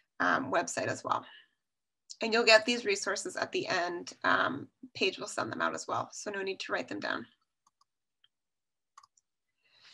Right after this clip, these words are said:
All right, so we covered prevention, which is the foundation, and we covered identification as well.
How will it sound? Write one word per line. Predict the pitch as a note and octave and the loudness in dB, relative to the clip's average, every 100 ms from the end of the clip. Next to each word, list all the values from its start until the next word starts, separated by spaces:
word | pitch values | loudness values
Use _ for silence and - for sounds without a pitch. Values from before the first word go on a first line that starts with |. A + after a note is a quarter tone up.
| - - - - - - - - _ _ _ - | -6 -4 -4 -8 -14 -14 -16 -20 _ _ _ 10
All | D4 | 12
right, | C#4 - | 12 8
so | D4+ | 2
we | C4+ | 2
covered | B3+ C4+ C#4+ D4+ C4 | 2 4 6 6 6
prevention, | D4 B3+ A3+ G#3+ B3+ - E4+ | 2 8 10 10 6 4 6
which | E4+ C#4 - | 4 2 0
is | A3+ | -4
the | A3+ | -6
foundation, | A3+ - A3 A3 A3 F#3+ G3 B3 A#3+ A#3 B3+ D4+ D4+ - - - - | -4 6 8 8 4 4 4 2 4 4 4 2 -2 -12 -20 -18 -4
and | - A3+ A3+ A3 | 4 6 6 4
we | A3+ G#3+ G#3 | 0 0 0
covered | - A#3+ A3+ A3+ | 4 4 6 4
identification | - A#3+ G#3+ G#3+ - B3+ F#3 G3 - A3 | 4 2 2 2 -4 -4 -2 0 0 0
as | A#3+ B3 | 0 2
well. | E3+ F#3 C4 | 6 8 6